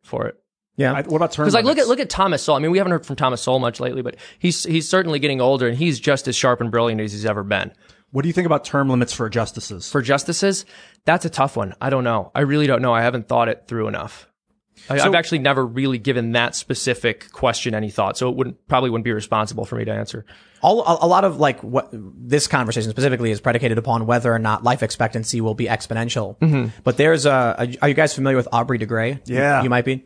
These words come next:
Speaker 1: Is he, he's that guy with the really long beard?
Speaker 2: Yes.
Speaker 1: It was, yes,
Speaker 2: Yes.
Speaker 1: I've heard a few, uh,
Speaker 2: And
Speaker 1: talks
Speaker 2: he,
Speaker 1: from him.
Speaker 2: I, I, I, I saw him speak once, and he said that we, that, he said, uh, what did he say? That, like, people under the age of forty-five, and this was, I think this was ten years ago,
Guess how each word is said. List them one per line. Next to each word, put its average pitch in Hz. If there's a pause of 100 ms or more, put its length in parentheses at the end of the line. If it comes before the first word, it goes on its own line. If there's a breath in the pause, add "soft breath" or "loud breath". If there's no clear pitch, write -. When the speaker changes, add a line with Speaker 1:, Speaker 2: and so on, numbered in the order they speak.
Speaker 1:
Is 165
he, 202
he's 175
that 214
guy 226
with 208
the 180
really 175
long 151
beard? 143
Speaker 2:
Yes. 151
Speaker 1:
It 147
was, 139
yes, 143
Speaker 2:
Yes. 123
Speaker 1:
I've 131
heard 131
a 117
few, 117
uh, 123
Speaker 2:
And 143
Speaker 1:
talks 131
Speaker 2:
he, 180
Speaker 1:
from 120
him. 117 (180 loud breath)
Speaker 2:
I, 151
I, - (140)
I, 143 (120)
I 139
saw 160
him 139
speak -
once, 120
and 117
he 160
said 120
that 113 (500 soft breath)
we, 156
that, 143
he 151
said, 143
uh, 120
what 156
did 160
he 131
say? 117
That, 117
like, 110
people 151
under 135
the 123
age 123
of 110
forty-five, 113
and 107
this 139
was, 113
I -
think 175
this 151
was 107
ten 131
years 120
ago, 92